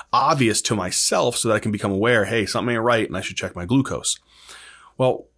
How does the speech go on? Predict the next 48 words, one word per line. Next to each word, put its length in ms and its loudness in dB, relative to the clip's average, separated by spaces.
whenever 360 2
you 180 2
block 680 2
that 180 2
sympathetic 500 2
reflex 400 2
by 160 0
giving 240 2
patients 380 -2
beta 300 0
blockers, 440 0
maybe 200 -2
beta 260 -2
one, 240 -2
beta 260 -2
two 200 -4
blockers, 360 -2
all 200 -2
those 180 -4
effects, 480 0
you 140 2
blunt 500 2
that 160 0
sympathetic 460 -4
reflex, 340 -6
and 80 -2
they 60 0
may 100 2
not 160 0
become 220 -4
aware 360 -2
that 120 -2
they're 80 -6
hypoglycemic. 640 -6
They 100 -4
may 140 -2
not 260 -2
become 440 0
tachycardic. 540 -4
They 80 -2
may 100 0
not 180 -2
develop 440 0
palpitations. 560 -4
They 60 -2
may 100 -2
not 100 -4
develop 400 -2